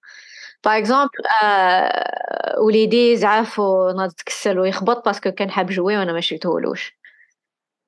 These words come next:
آه، لي كونساي يقول لك، قولي له، راني نشوفك باللي،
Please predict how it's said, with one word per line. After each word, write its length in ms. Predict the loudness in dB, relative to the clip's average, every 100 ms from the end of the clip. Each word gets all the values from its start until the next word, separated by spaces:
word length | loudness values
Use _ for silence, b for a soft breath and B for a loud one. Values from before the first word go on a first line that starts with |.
| -2
آه، 380 | 2 2 0 -2 -2
لي 80 | 0
كونساي 300 | 0 2 2
يقول 320 | 2 2 2
لك، 140 | 2 0 -10 -20 _ _ _ -4
قولي 320 | 0 0 2
له، 460 | 4 4 4 0 -4 _ _ _ _ _ _ _ _ _
راني 280 | -4 -2 -4
نشوفك 460 | -2 -2 -2 -4 -2
باللي، 760 | -2 0 2 4 4 4 2